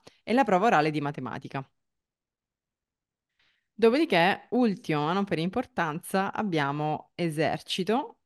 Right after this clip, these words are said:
che anche lui ha la prima prova di, eh, cultura, prova, sì, cultura generale, prova scritta e preselezione,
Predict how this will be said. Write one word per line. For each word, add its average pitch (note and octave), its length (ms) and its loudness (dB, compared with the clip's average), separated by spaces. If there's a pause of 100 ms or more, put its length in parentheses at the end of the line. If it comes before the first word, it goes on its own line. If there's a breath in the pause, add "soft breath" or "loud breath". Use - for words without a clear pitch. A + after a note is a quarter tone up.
(1080)
che - 540 0
anche F3 300 -2
lui G3 440 2
ha D#3 420 -2
la D#3 140 -2
prima E3 240 -2
prova D#3+ 400 2
di, D#3+ 240 -6
eh, C#3+ 360 -8
cultura, D#3 580 -2
prova, D3+ 640 -2
sì, E3 160 -8
cultura E3 280 -2
generale, E3 380 4
prova D#3 180 0
scritta F3 300 -8
e - 20 -4
preselezione, E3 840 -4